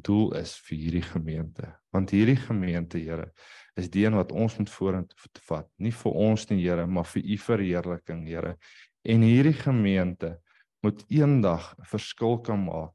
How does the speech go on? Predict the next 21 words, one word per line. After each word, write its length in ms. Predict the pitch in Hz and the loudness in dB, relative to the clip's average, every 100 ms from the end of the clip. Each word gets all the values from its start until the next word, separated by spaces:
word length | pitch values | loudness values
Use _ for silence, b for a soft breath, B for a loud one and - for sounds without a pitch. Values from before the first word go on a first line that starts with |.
| _ | _
As 200 | 104 - | -16 -14
ons 640 | - 131 135 120 - - _ _ _ _ _ _ _ _ - | -4 0 2 0 -4 -20 _ _ _ _ _ _ _ _ 0
ouer 280 | 127 123 107 92 | 4 4 2 -4
is, 160 | - | -6
Here, 240 | 92 87 85 | -8 -6 -6
laat 220 | 82 82 | -6 -8
ons 180 | 92 - | -10 -6
kan, 220 | 101 92 - | -4 -4 -4
kinders 520 | - 123 123 117 - | 0 2 2 -2 -6
kan 200 | - 95 | -4 -4
sê, 540 | 87 - 95 87 87 - _ _ _ _ _ _ _ _ _ _ _ _ _ - | -4 -4 -2 0 -2 -10 _ _ _ _ _ _ _ _ _ _ _ _ _ -8
"Ek 120 | 113 | -4
het 120 | 113 | -4
groot 460 | - 127 127 123 - | 0 4 4 2 -2
geword 460 | 117 101 98 90 | -6 -2 0 0
daar, 200 | 87 87 | -2 -2
hierdie 280 | 85 98 104 | -2 -2 -4
gemeente 460 | - 98 95 - 92 | -2 -2 -2 -2 -4
het 140 | 90 | -4
my 260 | 90 92 95 | -2 -2 -2
geleer 580 | - 87 85 90 85 | -4 -10 -8 -8 -8